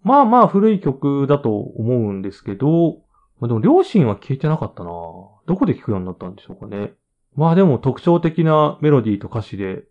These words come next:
非常に大好きな曲で、七歳年下の嫁も、この七歳年下っているのかって感じなんですけど、まあ要はジェネレーションがあっても、知ってる曲は知ってるよねって話をしたいだけなんで、あれなんですけど、まあ嫁も知ってたって曲ですね。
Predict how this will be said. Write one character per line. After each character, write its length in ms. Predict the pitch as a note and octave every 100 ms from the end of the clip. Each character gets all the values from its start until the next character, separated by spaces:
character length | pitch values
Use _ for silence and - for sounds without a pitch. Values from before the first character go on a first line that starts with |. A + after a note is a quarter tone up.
| _
非 180 | _ A2+
常 260 | A2 G#2+ G#2
に 280 | G#2 - _ _ _ _ -
大 200 | A#2+ G#2
好 80 |
き 100 | - G2
な 80 |
曲 260 | F#2+ G#2 G2+
で、 200 | G2+ - _ _ _ A#2
七 160 | B2+
歳 180 | C#3 A#2
年 240 | G#2 A2+
下 160 | G2 G#2+
の 80 | G2
嫁 240 | G2 G2
も、 220 | F#2+ F#2+ _ - -
こ 140 | A2
の 60 | G2+
七 120 | G3
歳 180 | D4 -
年 220 | G2+ G#2+
下 160 | -
っ 20 | -
て 100 | G2+
い 80 |
る 120 | A#2+ G#3
の 100 | -
か 100 | G2+
っ 60 |
て 80 | -
感 160 | G#2+ F#2+
じ 60 |
な 100 | G2
ん 60 | G2
で 60 |
す 60 | -
け 60 | A2+
ど、 80 |
ま 120 | A#2 D3
あ 20 |
要 80 | G#3
は 80 |
ジ 100 | G#2+
ェ 40 | C3+
ネ 100 | G#3
レ 120 | B3
ー 20 |
シ 100 | A#3
ョ 40 | A#3
ン 40 |
が 80 | F#3
あ 60 | F#3+
っ 60 |
て 100 | -
も、 240 | G#2 F#2 - _ - _
知 180 | - -
っ 20 |
て 100 | D3+
る 80 | D3
曲 180 | D3 C#3+
は 80 | C3
知 80 |
っ 40 | -
て 100 | C#3+
る 80 | C3+
よ 80 |
ね 100 | G2
っ 40 | G2
て 120 | G#2+
話 220 | G#2 G#2+
を 60 | G#2
し 80 | A2
た 60 |
い 40 | G2
だ 80 |
け 140 | F#2+ G2
な 60 |
ん 100 | F#2+
で、 160 | G#2+ - _ -
あ 100 | G2
れ 80 |
な 80 | F#2+
ん 60 | F#2
で 80 | -
す 100 | -
け 60 |
ど、 120 | - -
ま 120 | B2+
あ 20 |
嫁 220 | G#2+ G#2+ A2+
も 120 | A#2
知 120 | -
っ 20 |
て 100 | B2
た 120 | G#2+
っ 60 | -
て 80 | _
曲 220 | _ B2+
で 60 | B2
す 120 |
ね。 100 | B2+